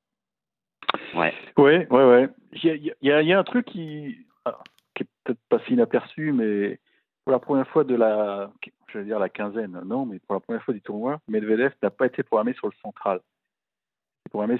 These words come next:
Speaker 2: sur la, le cours, euh, annexe, enfin le un, on va dire, ou le deux, enfin, c'est, c'est les mêmes,
Speaker 1: Ouais.
Speaker 2: qui n'ont pas le même recul.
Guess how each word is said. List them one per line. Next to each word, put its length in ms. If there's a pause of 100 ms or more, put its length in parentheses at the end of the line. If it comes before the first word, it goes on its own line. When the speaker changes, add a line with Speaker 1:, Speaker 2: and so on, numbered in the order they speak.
Speaker 2:
sur 160
la, 540
le 200
cours, 380
euh, 920
annexe, 420
enfin 100
le 180
un, 120
on 80
va 100
dire, 180
ou 60
le 100
deux, 280
enfin, 180
c'est, 120 (200)
c'est 80
les 80
mêmes, 240 (260)
Speaker 1:
Ouais. 120 (240)
Speaker 2:
qui 140
n'ont 180
pas 260
le 120
même 240
recul. 580